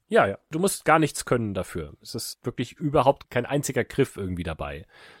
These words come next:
Das Einzige, was er vorschlägt, ist zwischendrin mal falsch abzuheben. Und sicher wäre auch ein Falschmischen an der einen oder anderen Stelle ganz angebracht, aber das macht er selber auch gar nicht.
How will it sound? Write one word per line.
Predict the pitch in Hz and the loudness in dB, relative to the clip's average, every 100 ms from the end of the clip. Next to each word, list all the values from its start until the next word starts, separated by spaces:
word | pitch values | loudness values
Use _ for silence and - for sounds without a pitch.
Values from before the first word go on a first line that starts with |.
| - | 0
Das | 127 | 2
Einzige, | 127 135 | 4 6
was | 123 | 8
er | 127 | 6
vorschlägt, | - 151 - 147 131 | 8 6 8 4 2
ist | 127 | 0
zwischendrin | - 135 127 120 | 0 0 0 4
mal | 117 | 6
falsch | - 113 107 | 6 4 4
abzuheben. | 127 - 131 123 131 123 | 0 -2 -2 0 0 0
Und | 107 98 | -4 -2
sicher | 123 117 | 0 2
wäre | 117 | 4
auch | 107 | 2
ein | 107 | 0
Falschmischen | - 123 151 - - 127 | 0 2 2 -2 -2 0
an | |
der | 117 113 | 0 2
einen | 123 | 2
oder | 117 | 0
anderen | 110 113 110 | 0 -2 -2
Stelle | - 117 117 | 0 2 2
ganz | 110 - | -2 -2
angebracht, | 123 120 - 110 101 | -2 0 2 0 0
aber | 98 | -4
das | - | -4
macht | 95 - | -6 -6
er | 85 | -6
selber | 85 85 73 | -6 -8 -10
auch | - | -14
gar | - 80 | -16 -18
nicht. | 82 - | -18 -20